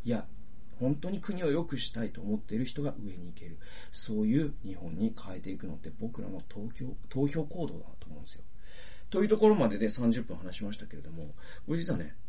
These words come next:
続編あります。すいません。もう今から発表しますけれども。えー、次回、えー、なぜ君は総理大臣になれないのか。えー、第二回をお送りします。で、第二回ではちょっ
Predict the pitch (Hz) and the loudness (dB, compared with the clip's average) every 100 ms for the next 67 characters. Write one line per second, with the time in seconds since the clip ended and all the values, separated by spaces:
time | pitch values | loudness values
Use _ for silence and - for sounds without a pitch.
0 | - - - - 113 107 117 123 127 110 | -4 -4 -4 -2 -2 0 0 0 0 0
1 | 104 87 - - - - - 98 101 - | 0 0 -2 -2 -4 -4 -4 -2 -2 -2
2 | - - 92 92 107 104 85 - - 90 | -4 -4 -2 2 2 2 -2 -4 -2 -2
3 | 95 82 - 71 71 - - - - - | -2 -4 -4 -4 -4 -4 -4 -4 -2 -2
4 | - - - 101 95 90 82 123 147 - | -4 -2 -2 0 0 0 0 2 2 2
5 | - - - - - - - 101 95 85 | -2 -4 -4 -4 -4 -2 -2 -2 -4 -4
6 | 78 73 80 127 151 101 - - 98 101 | -4 -4 0 4 4 4 0 -2 0 0
7 | 98 95 - - 104 101 95 98 87 80 | 0 -2 -4 -4 -2 -2 0 -2 -2 -2
8 | 85 - - 87 87 73 71 - - - | -2 -2 -4 -2 -2 -2 -4 -4 -4 -4
9 | - - - 80 73 69 69 - - - | -4 -4 -4 -4 -4 -4 -4 -4 -4 -4
10 | - - 120 82 107 117 135 110 78 - | -2 0 0 2 2 2 2 2 0 -2
11 | 87 82 73 73 73 - - 107 - 254 | -4 -4 -4 -4 -4 -4 -2 -2 0 0
12 | 208 - 90 - 110 160 - - 170 | 0 -2 -4 -2 -2 -4 -4 -4 -2